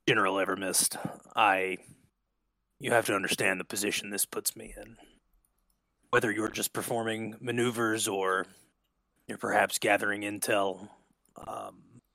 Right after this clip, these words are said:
my authority as a general is still fairly fresh, and I'm afraid I, I can't allow you to remain in this position. I would really prefer that this didn't come to conflict.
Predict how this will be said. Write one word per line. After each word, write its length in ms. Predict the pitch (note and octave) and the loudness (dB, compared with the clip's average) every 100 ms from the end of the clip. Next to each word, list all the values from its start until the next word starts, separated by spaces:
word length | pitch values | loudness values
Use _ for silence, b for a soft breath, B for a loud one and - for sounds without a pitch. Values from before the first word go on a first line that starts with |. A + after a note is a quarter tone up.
| _ _ _ _ _ _ - | _ _ _ _ _ _ -4
my 160 | B2+ G#2+ | 2 2
authority 400 | - A2+ G#2+ G2+ | 2 0 2 0
as 120 | G2+ | -2
a 60 | |
general 420 | G#2+ A2 G2 G2 G#2 | -4 -4 -2 -4 -2
is 100 | G#2 | -2
still 540 | - A2 G#2+ A#2 - - _ _ _ _ _ _ _ _ _ - | -2 -2 -6 -10 -14 -18 _ _ _ _ _ _ _ _ _ 0
fairly 240 | G2+ G2 | 0 0
fresh, 560 | - A#2+ F#2+ - - - - _ _ _ _ _ - | -2 -4 -4 -6 -10 -12 -20 _ _ _ _ _ 0
and 420 | G2+ G2 G2 G2+ - _ _ _ _ _ _ _ _ _ _ _ A#2 | 0 0 -4 -10 -16 _ _ _ _ _ _ _ _ _ _ _ -10
I'm 60 | |
afraid 340 | - C3+ A#2 G2+ | -4 0 4 4
I, 220 | F#2+ G2+ - _ _ _ _ _ _ _ _ _ _ _ _ _ _ | 2 0 -10 _ _ _ _ _ _ _ _ _ _ _ _ _ _
I 40 | G#2 | 0
can't 320 | - A#2+ A2 - | 2 0 0 0
allow 220 | A2 G2 | 4 4
you 180 | G2+ G2 | 2 -4
to 120 | A2+ | -6
remain 300 | G2+ G2+ F#2+ | -6 -8 -10
in 80 | F2+ | -10
this 160 | F#2+ | -8
position. 440 | - - - - - _ _ _ _ _ _ _ _ _ - - _ | -8 -10 -12 -14 -18 _ _ _ _ _ _ _ _ _ -20 -20 _
I 100 | A#2+ | 0
would 160 | A2 G#2 | 0 -2
really 240 | A#2 G#2 | -2 0
prefer 420 | - G#2+ G#2+ G2 | -2 0 2 2
that 140 | F#2+ - | -2 -4
this 160 | G2+ | -2
didn't 240 | - G2+ G#2 | -2 -4 -2
come 180 | G#2 G#2+ | -4 -4
to 60 | |
conflict. 580 | - G#2+ G2+ A2 G#2 - | 0 0 0 -4 -10 -14